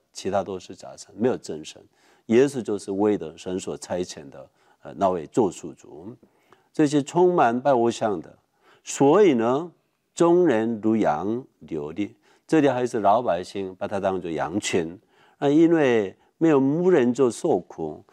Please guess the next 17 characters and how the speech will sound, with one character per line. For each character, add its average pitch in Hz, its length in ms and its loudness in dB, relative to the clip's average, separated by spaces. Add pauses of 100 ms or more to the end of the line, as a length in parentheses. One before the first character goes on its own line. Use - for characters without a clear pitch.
(280)
这 196 180 4
里 151 180 4
提 147 160 -4
到， 139 160 4
开 123 260 2
始 107 220 -2
提 127 180 -6
到 113 160 2
那 95 100 -6
个 92 140 -2
牧 135 320 2
人， 101 460 -2
这 156 120 0
里 139 140 2
第 127 240 0
十 - 420 0
章 113 400 2